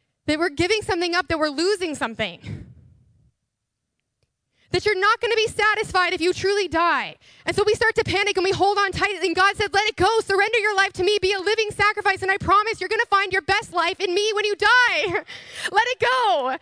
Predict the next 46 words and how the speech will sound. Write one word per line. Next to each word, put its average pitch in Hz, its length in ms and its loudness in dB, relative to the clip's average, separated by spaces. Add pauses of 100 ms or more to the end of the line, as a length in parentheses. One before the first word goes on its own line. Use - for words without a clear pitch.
(340)
Be 440 320 4
a 415 40 -2
living 427 300 0
sacrifice, 339 720 -2
church. 294 300 -2
You 370 80 4
are 403 80 2
sons 403 340 0
and 359 160 -2
daughters 349 320 0
of 294 120 -8
God. 339 240 0
You 320 80 -4
have 339 120 2
the 330 80 4
mind 330 360 0
of 311 80 -10
Christ. 339 320 -4
Put 349 100 -2
it 339 100 -2
on, 349 220 0
practice 349 480 -2
it. 294 180 -6
Die 427 280 2
to 415 60 -2
your 403 120 -2
flesh. 392 720 -2 (340)
Be 392 140 2
crucified 392 560 0
with 381 120 -2
Christ 359 340 0
that - 120 -4
you 339 80 0
might 359 180 0
live 320 640 -2 (540)
for 294 160 2
Christ. - 680 -8 (2000)
It's 339 160 -2
when 392 160 2
we 415 120 2
conform 349 720 0
and 277 100 -2
when 311 140 0
we're 311 80 2
not 302 360 -2
transformed 294 1120 -4